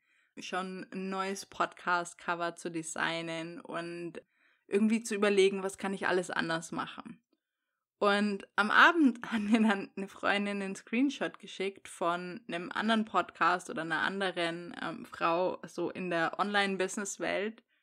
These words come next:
die scheinbar am Tag vorher <laughs> verkündet hat, dass sie ihr Projekt umbenennt, und zwar in meinen Namen. <laughs> Also von dem her, es war nicht mein Name, ich hatte den Download, aber scheinbar einen Tag zu spät, weil am Tag vorher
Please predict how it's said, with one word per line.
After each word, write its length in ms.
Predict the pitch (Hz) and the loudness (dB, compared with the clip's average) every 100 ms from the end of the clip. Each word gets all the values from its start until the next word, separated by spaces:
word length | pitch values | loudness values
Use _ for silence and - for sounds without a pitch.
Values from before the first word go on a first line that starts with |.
| _ _ _ _ | _ _ _ _
die 160 | 220 220 | -2 -2
scheinbar 540 | - 247 262 254 247 | 2 4 6 6 4
am 160 | 208 214 | 0 -2
Tag 440 | - 214 233 233 | 4 6 6 4
vorher 800 | - - 226 233 190 175 180 208 - | -10 0 4 4 2 0 0 -2 -8
<laughs> 60 | - | -8
verkündet 640 | 208 175 214 233 226 170 | -6 0 6 6 6 2
hat, 280 | 180 196 - | -6 -6 -10
dass 300 | - 175 180 | -6 -6 -4
sie 100 | - | -6
ihr 160 | 202 233 | 2 2
Projekt 540 | 233 190 175 175 - | 2 -2 -2 -2 -4
umbenennt, 760 | 208 254 220 170 160 180 196 - _ | 4 6 6 2 -2 -4 -6 -12 _
und 180 | 208 214 | -4 -4
zwar 520 | - 170 185 202 - _ | 0 2 2 0 -6 _
in 200 | 190 185 | -4 -2
meinen 480 | 175 165 170 175 175 | 2 2 2 -4 -4
Namen. 640 | 175 202 208 160 175 180 - _ | 0 2 2 -2 -8 -12 -20 _
<laughs> 460 | 220 - 294 311 - _ - - _ | 6 12 12 10 -12 _ -20 -20 _
Also 240 | - 220 233 | 0 0 2
von 200 | 254 254 | 4 6
dem 140 | 277 | 6
her, 100 | 254 | 6
es 100 | 247 | 6
war 140 | 240 | 4
nicht 200 | 240 269 | 6 4
mein 260 | 247 196 196 | 4 2 4
Name, 280 | 190 190 202 | 4 4 2
ich 160 | 214 | 0
hatte 220 | 254 - 233 | 0 0 0
den 180 | 208 | 0
Download, 640 | 196 175 190 190 196 220 - _ _ _ | 2 0 0 0 -2 -2 -8 _ _ _
aber 320 | - 202 240 | 6 8 6
scheinbar 440 | 240 208 196 208 196 | 4 4 2 4 2
einen 240 | - 190 | 0 -6
Tag 340 | - 180 185 - | -2 0 0 -4
zu 80 | |
spät, 440 | 185 - 175 175 - | -12 -4 0 0 0
weil 160 | 160 | 0
am 140 | - 175 | 0 -4
Tag 280 | 190 175 - | 0 0 0
vorher 440 | 170 175 180 170 | -4 0 0 0